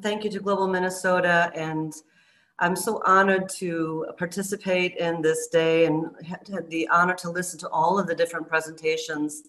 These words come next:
since this morning, and, uh,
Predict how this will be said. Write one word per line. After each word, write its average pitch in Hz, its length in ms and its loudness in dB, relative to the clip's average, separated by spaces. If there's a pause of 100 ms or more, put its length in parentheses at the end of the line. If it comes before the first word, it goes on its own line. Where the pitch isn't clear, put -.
(500)
since 185 240 0
this 170 260 -2
morning, 185 760 4
and, 175 680 2
uh, 175 340 4